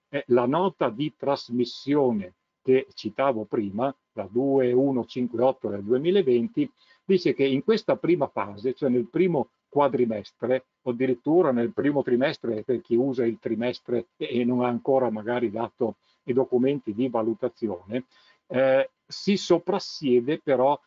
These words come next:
a questa formulazione di giudizi distinti per obiettivi, perché, eh,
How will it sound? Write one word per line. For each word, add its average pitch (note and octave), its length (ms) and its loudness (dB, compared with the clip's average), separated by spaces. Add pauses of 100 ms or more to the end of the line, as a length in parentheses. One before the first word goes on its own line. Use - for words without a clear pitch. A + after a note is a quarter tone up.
(200)
a A#2 120 -4
questa D3 580 -4
formulazione C#3+ 1120 0
di C3 140 -2
giudizi B2+ 600 -6
distinti C3+ 720 -6
per A2+ 200 -2
obiettivi, A#2 800 0 (280)
perché, D3 520 0
eh, A#2+ 340 -2